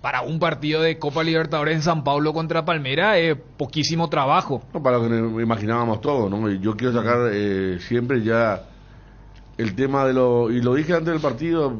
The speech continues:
Speaker 2: eh, porque la otra vez pasó con Patronato también, esos famosos quince minutos, eh, que hay que aguantar en la Copa,
Speaker 1: Mm.
Speaker 2: se ven en, se puede ver hasta en el segundo tiempo.
Speaker 1: Sí.
Speaker 2: Oye, ya no son malos iniciales. Es más, hoy los equipos visitantes salen muy bien parados al inicio.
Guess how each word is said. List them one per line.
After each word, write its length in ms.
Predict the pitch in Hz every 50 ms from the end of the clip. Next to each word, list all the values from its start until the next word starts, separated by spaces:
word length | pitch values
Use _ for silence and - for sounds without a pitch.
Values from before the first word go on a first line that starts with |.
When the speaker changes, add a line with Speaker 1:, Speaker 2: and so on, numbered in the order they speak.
| 120 123
Speaker 2:
eh, 40 | 120 107
porque 120 | 135 147
la 60 | 156 165
otra 100 | 175 180
vez 80 | 185 180
pasó 180 | 170 147 165
con 140 | 156 160 160
Patronato 400 | 156 156 135 135 143 160 165 143
también, 320 | 127 120 113 110 104 101 98 - - - - - - - - - -
esos 260 | - 139 127 170 175
famosos 320 | 160 156 147 156 151 147 123
quince 340 | 120 143 156 156 135 151 151
minutos, 920 | 135 131 131 139 135 131 135 135 131 123 117 117 113 107 101 98 92 87 - - - - - - - -
eh, 320 | - 113 113 113 110 107 104
que 60 | 123 135
hay 60 | 127
que 80 | 123 139
aguantar 380 | 135 131 127 113 104 123 123
en 80 | 123 120
la 100 | 120 107
Copa, 380 | 98 113 104 92 113 120 131 131 -
Speaker 1:
Mm. 300 | 139 139 131 123 117 110 113 120 - - - - - - -
Speaker 2:
se 220 | - - 127 123
ven 220 | 131 156 185 202 196
en, 960 | 175 160 147 135 127 120 117 110 104 101 98 95 92 90 87 85 80 67 - - - - - -
se 100 | - 127
puede 160 | 117 156 156
ver 80 | 165 165 139
hasta 160 | 135 139 143
en 60 | 143
el 40 | 139
segundo 220 | 123 135 151 151 147
tiempo. 360 | 151 160 139 110 90 78 - - - - - - - -
Speaker 1:
Sí. 220 | - - - 147 151 143 117 107 - - - -
Speaker 2:
Oye, 180 | 120 127 127 123
ya 100 | 123 139
no 80 | 139 131
son 180 | 131 196 208
malos 220 | 196 196 185 175 170
iniciales. 540 | 156 147 123 107 127 117 110 104 95 87 - - - - - - - -
Es 140 | 156 165
más, 280 | 165 180 196 196 160 -
hoy 100 | 160 175
los 160 | 180 196 180 147
equipos 260 | 170 185 170 180 180
visitantes 440 | 165 147 131 139 143 139 131 135 110
salen 220 | 147 156 170 160
muy 120 | 160 156
bien 160 | 156 165 160 147
parados 340 | 147 143 160 180 190 165
al 80 | 143 131
inicio. 420 | 120 117 110 104 104 104 92 82